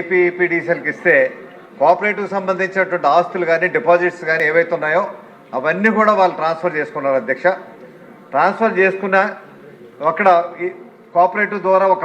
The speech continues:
పాలిటెక్నిక్ కాలేజ్ రన్ చేస్తున్నారు, అధ్యక్ష. వాళ్ళకి ఎనిమిది మాసాలుగా జీతాలు ఇవ్వకుండా వాళ్ళు చాలా ఇబ్బందులు పడి రోడ్డున పడేస్తున్నారు. వారికి జీతాలు ఇవ్వాల్సిన అవసరం ఉంది. కోఆపరేటివ్ ఏదైతే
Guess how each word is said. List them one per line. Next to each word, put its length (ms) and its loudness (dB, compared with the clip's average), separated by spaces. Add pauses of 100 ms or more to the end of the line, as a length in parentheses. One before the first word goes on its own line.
పాలిటెక్నిక్ 520 0
కాలేజ్ 320 2
రన్ 180 -4
చేస్తున్నారు, 380 -4
అధ్యక్ష. 220 -4 (600)
వాళ్ళకి 320 2
ఎనిమిది 320 -2
మాసాలుగా 420 2 (120)
జీతాలు 340 4
ఇవ్వకుండా 400 0 (560)
వాళ్ళు 240 -2
చాలా 320 4
ఇబ్బందులు 380 -2
పడి 240 0
రోడ్డున 320 -4
పడేస్తున్నారు. 520 0 (680)
వారికి 280 0
జీతాలు 320 4
ఇవ్వాల్సిన 300 2
అవసరం 280 -6
ఉంది. 160 -2 (500)
కోఆపరేటివ్ 560 2 (460)
ఏదైతే 280 4